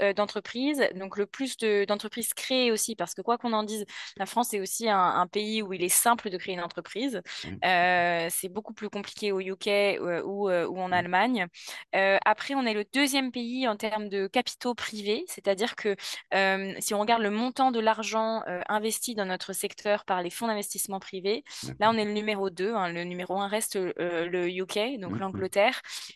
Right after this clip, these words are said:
Speaker 1: ce qui s'explique aussi par leur proximité historique avec les États-Unis. Donc, il y a des gros
Speaker 2: Exactement. Mm.
Speaker 1: investisseurs américains qui investissent plus facilement dans les solutions anglophones que dans les solutions, euh,
Speaker 2: Mm.
Speaker 1: francophones.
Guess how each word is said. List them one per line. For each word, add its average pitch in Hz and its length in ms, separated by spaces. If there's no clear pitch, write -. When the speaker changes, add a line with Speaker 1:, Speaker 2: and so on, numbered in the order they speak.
Speaker 1:
ce - 60
qui 208 100
s'explique 214 400
aussi 214 220
par 185 200
leur 180 140
proximité 208 560
historique 214 380
avec 180 160
les 180 140
États-Unis. 196 460
Donc, 185 140
il - 40
y - 20
a 160 40
des 156 100
gros 190 220
Speaker 2:
Exactement. 233 140
Mm. 214 40
Speaker 1:
investisseurs 208 420
américains 190 480
qui 208 180
investissent 196 380
plus 269 200
facilement 240 400
dans 208 80
les 185 80
solutions 196 340
anglophones 196 480
que 180 120
dans 160 120
les 165 280
solutions, 170 500
euh, - 60
Speaker 2:
Mm. - 20
Speaker 1:
francophones. 185 680